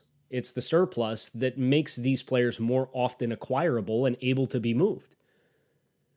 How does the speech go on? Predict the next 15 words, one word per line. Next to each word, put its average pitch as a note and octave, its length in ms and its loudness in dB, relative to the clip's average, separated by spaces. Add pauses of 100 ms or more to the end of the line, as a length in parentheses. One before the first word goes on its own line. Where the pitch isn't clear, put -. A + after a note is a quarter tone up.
(580)
Now, C#3 160 4
there's D3+ 180 8
a D3 80 8
whole D#3 140 8
different C#3+ 300 2
conversation C3 680 2
beyond A#2+ 380 4
the, A2+ 60 -2
the A#2 220 -2
economics A#2 640 0
where A2+ 300 -2 (1800)
I D#3+ 120 10
think F3 200 10
Derrick D#3+ 300 8
Henry D3 560 4